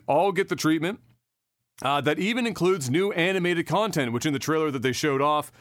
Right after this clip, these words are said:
uh, on social media this week, showed some of those, uh, animated moments that they're apparently including in the game to some degree.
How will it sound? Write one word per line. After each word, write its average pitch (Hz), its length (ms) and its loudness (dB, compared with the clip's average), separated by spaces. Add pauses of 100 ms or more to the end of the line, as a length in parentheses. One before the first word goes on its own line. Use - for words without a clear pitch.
(300)
uh, 123 60 -4
on 120 680 0
social 120 300 -2
media 165 240 2
this 151 220 -4
week, 156 260 0 (380)
showed 135 300 0
some 135 180 -2
of 120 80 -4
those, 123 360 0
uh, 127 120 0
animated 131 560 -2
moments 123 340 -2
that 110 80 -4
they're 113 280 0
apparently 117 460 -2
including 117 340 -2
in 110 100 -2
the 107 60 -4
game 123 220 0
to 110 60 -4
some 117 180 -4
degree. 156 360 -2